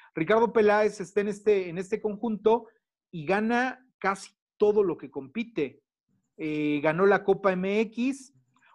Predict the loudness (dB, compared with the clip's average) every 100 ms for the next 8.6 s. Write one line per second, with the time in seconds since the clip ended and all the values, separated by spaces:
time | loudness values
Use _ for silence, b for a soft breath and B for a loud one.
0 | -2 0 4 2 4 0 -2 -10 -6 -4
1 | -4 -4 -4 -4 -8 -6 -4 -2 -2 0
2 | -2 0 0 0 -2 -2 -4 B -8 -2
3 | -2 -2 -2 -2 -2 -2 -2 -2 -4 -8
4 | -12 -12 -8 -6 -6 -10 -8 0 0 0
5 | b b b _ _ 2 4 4 2 0
6 | 0 0 2 2 2 0 0 0 2 4
7 | 4 4 0 0 0 -2 -2 -2 -2 -2
8 | -2 -2 0 0 0 -2